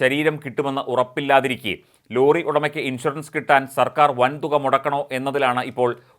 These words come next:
ഉത്തര കന്നഡ ജില്ലാ ഭരണകൂടത്തിൻ്റെ ആശയക്കുഴപ്പം. ഷിരൂരിൽ മണ്ണിടിച്ചിൽ ദുരന്തം നടന്നിട്ട് ഒരു മാസം പിന്നിടുമ്പോഴും കാണാതായ മൂന്ന് പേരെയാണ് ഇനിയും കണ്ടെത്താനുള്ളത്. മലയാളി ലോറി ഡ്രൈവർ അർജുൻ, ഷിരൂർ സ്വദേശികളായ ജഗന്നാഥൻ, ലോകേഷ് എന്നിവരെയാണ് കണ്ടെത്താനുള്ളത്.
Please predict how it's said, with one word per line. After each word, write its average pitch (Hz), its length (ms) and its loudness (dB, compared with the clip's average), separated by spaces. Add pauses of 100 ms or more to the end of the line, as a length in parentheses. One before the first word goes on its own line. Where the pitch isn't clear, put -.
(160)
ഉത്തര 151 220 4 (100)
കന്നഡ 131 240 4 (180)
ജില്ലാ 123 240 4 (100)
ഭരണകൂടത്തിൻ്റെ 120 720 -2
ആശയക്കുഴപ്പം. 90 640 -6 (520)
ഷിരൂരിൽ 127 480 -4
മണ്ണിടിച്ചിൽ 127 440 -4 (480)
ദുരന്തം 127 360 2 (100)
നടന്നിട്ട് 123 380 -2 (100)
ഒരു 135 160 -2
മാസം 143 280 0
പിന്നിടുമ്പോഴും 123 520 -2 (360)
കാണാതായ 127 460 6 (180)
മൂന്ന് 151 280 -6
പേരെയാണ് 117 380 0 (120)
ഇനിയും 120 280 -8
കണ്ടെത്താനുള്ളത്. 85 600 -4 (540)
മലയാളി 120 360 4 (120)
ലോറി 120 240 0
ഡ്രൈവർ 113 240 0 (100)
അർജുൻ, 104 260 -6 (360)
ഷിരൂർ 135 280 -2 (120)
സ്വദേശികളായ 123 580 -2 (100)
ജഗന്നാഥൻ, 117 480 -2 (100)
ലോകേഷ് 123 440 -4
എന്നിവരെയാണ് 117 500 -4
കണ്ടെത്താനുള്ളത്. 95 600 -6